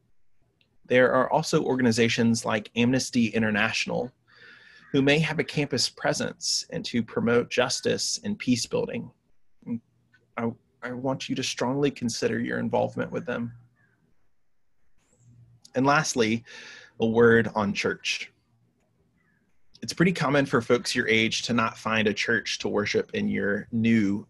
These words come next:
community. The temptation is to attend Bedside Baptist,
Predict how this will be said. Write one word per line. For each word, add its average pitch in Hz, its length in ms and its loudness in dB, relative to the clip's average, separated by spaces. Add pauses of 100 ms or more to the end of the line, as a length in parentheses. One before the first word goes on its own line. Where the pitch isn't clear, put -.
community. 110 600 -6 (1300)
The 117 80 2
temptation 113 760 2
is 101 240 -4
to 101 480 -2
attend 104 720 -2
Bedside 120 480 2
Baptist, - 720 -2